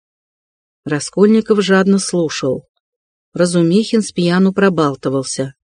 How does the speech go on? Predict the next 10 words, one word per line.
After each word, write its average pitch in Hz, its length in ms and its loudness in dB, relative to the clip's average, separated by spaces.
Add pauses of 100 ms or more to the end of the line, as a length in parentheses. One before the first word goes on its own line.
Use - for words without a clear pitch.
(680)
«Я 170 220 2
в 170 60 2
обморок 180 440 2
от 185 160 0
того 180 300 2
тогда 190 360 2
упал, 196 440 2
что - 280 -4
было 202 280 6
душно, 160 640 0